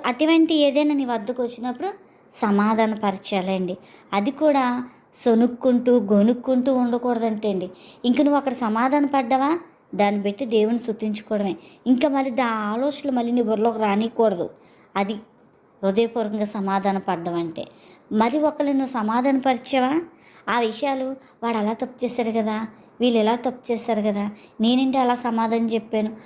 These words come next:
అన్న ఆలోచనలు ఉండకూడదు. ఐకమత్యంగా ఉండాలి. అయిపోయింది ఏదో అయిపోయింది, మనం అందరం కలిసి ఉండవలసిందే. ఒకరు ఒకరిని క్షమించుకుందాం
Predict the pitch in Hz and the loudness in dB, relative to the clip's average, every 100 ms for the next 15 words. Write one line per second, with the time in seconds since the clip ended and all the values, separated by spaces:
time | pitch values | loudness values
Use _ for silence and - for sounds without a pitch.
0 | - 240 247 247 262 311 320 302 277 277 | -8 0 4 4 4 2 0 0 0 0
1 | 214 180 - _ _ 185 202 208 233 226 | -2 -4 -12 _ _ -2 -2 -2 -2 -2
2 | 220 220 208 202 190 180 165 - _ 170 | -2 -2 0 2 2 0 -2 -12 _ -4
3 | 180 226 220 226 226 233 233 247 196 - | -2 0 2 2 2 2 2 0 -2 -10
4 | - _ 190 185 190 196 240 285 320 302 | -20 _ -4 0 2 2 2 4 4 4
5 | 262 247 240 226 214 202 196 196 190 165 | 0 0 -4 -2 0 0 -2 -4 -6 -6
6 | - - - - 208 277 302 302 294 285 | -8 -20 -12 -4 0 2 2 2 0 -2
7 | 277 247 247 247 240 226 208 180 | -2 -2 -2 -6 -6 -4 -4 -4